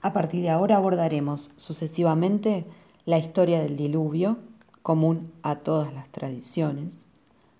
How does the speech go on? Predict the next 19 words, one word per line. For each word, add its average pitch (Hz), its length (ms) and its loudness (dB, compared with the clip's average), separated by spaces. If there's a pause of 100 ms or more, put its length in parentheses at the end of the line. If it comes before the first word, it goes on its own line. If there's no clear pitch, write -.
(120)
atando 170 420 0
cabos 139 560 -4 (220)
con 147 240 -4
Noé 160 400 -2 (480)
acerca 170 420 -2
de 165 80 4
la 151 220 0
adquisición 165 920 -6 (160)
del 151 260 -2
gozo, 156 540 -4 (920)
al 160 180 0
que 160 100 -4
se - 160 -4
opone 170 480 0
lo 165 200 0
anárquico 196 880 -4
y 175 100 0
lo 160 240 0
absurdo, 151 760 -6